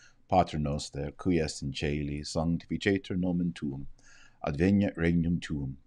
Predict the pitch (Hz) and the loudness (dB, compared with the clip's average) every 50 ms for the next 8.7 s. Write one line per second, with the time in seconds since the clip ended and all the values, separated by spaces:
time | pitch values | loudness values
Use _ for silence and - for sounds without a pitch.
0 | _ _ _ _ - 101 107 104 78 - 71 76 80 104 113 117 110 - 104 98 | _ _ _ _ 0 4 4 4 2 2 0 2 4 6 6 4 4 2 0 0
1 | 101 - - - - 64 67 71 78 78 - - - - - _ - 82 - - | 0 -4 -8 -8 -6 -6 -4 -4 -6 -6 -8 -10 -8 -10 -10 _ -6 -8 -6 -2
2 | - 87 87 90 90 - - - 71 69 - - 71 67 - - 71 71 69 69 | 0 0 2 0 -2 -2 -4 -6 -8 -8 -8 -16 -16 -16 -12 -10 -10 -10 -10 -14
3 | 80 _ _ _ _ _ _ _ _ _ _ _ _ - - 92 90 85 85 87 | -20 _ _ _ _ _ _ _ _ _ _ _ _ 0 2 4 6 6 6 8
4 | 101 117 139 139 - - 147 143 135 - - 71 - - 82 78 78 80 87 95 | 8 8 8 6 4 0 0 0 0 0 -2 -2 0 0 0 2 4 6 8 8
5 | 104 113 110 101 80 73 78 85 92 101 98 107 101 - - - - 73 76 76 | 8 8 6 6 4 2 2 4 4 4 4 2 0 -2 -4 -4 -4 -4 -2 -2
6 | 73 76 73 73 73 73 - - - - _ _ _ _ _ - 73 - - 67 | -4 -4 -4 -6 -6 -8 -12 -20 -20 -20 _ _ _ _ _ -10 -10 -8 -4 -2
7 | 73 82 - - 76 71 73 82 92 98 92 98 92 - _ 76 67 67 76 67 | -2 -2 0 0 -2 0 4 4 4 4 4 2 0 0 _ -6 -4 -4 -6 -8
8 | - - 62 67 69 78 82 82 - - 78 73 73 71 | -6 -6 -6 -2 0 0 0 0 -2 -6 -10 -8 -8 -10